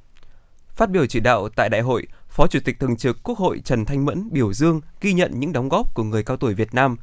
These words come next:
đặc biệt trong việc chăm lo, bảo vệ quyền và lợi ích hợp pháp của người cao tuổi. Phó Chủ tịch Thường trực Quốc hội nhấn mạnh, để tiếp tục phát huy vai trò của người cao tuổi,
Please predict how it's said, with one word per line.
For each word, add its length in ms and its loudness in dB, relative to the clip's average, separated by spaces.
đặc 140 0
biệt 320 0
trong 180 -2
việc 200 -4
chăm 200 2
lo, 280 4
bảo 160 2
vệ 160 0
quyền 380 2
và 80 0
lợi 120 0
ích 160 -8
hợp 160 -2
pháp 260 -2
của 80 -2
người 160 -2
cao 120 -4
tuổi. 260 2
Phó 220 4
Chủ 140 0
tịch 180 -2
Thường 180 2
trực 200 -2
Quốc 100 0
hội 160 2
nhấn 140 0
mạnh, 160 0
để 140 2
tiếp 220 -4
tục 140 0
phát 160 -4
huy 180 2
vai 160 0
trò 340 0
của 80 0
người 180 0
cao 140 0
tuổi, 300 2